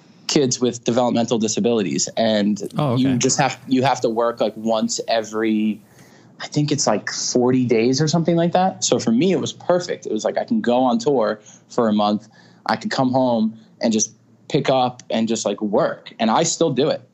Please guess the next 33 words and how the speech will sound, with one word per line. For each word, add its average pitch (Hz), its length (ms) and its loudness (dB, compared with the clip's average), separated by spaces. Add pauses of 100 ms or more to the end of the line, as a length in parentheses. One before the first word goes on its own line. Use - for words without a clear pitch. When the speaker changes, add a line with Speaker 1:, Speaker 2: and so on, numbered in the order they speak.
(100)
Speaker 1:
I 107 80 0
still 127 320 0
do 123 140 2
it. 110 80 0
Like, 104 120 0
I 104 100 2
flew 131 200 0
home 123 140 0
for 110 100 -6
Mother's 135 340 2
Day. 139 200 2
I 127 80 2
worked. 135 400 0
I'm 110 160 0
going 120 180 2
back 117 160 0
to 123 100 -6
New 113 60 0
York 113 180 -4
on 104 80 -4
Monday. 120 320 2
I'm 110 160 0
gonna 117 140 0
work 104 220 -2
all 104 160 -4
summer 127 360 -2
there. 120 280 0
So, 104 280 0
like, 101 320 -2
I've 139 240 2
been 135 160 2
doing 117 300 2
that 113 320 0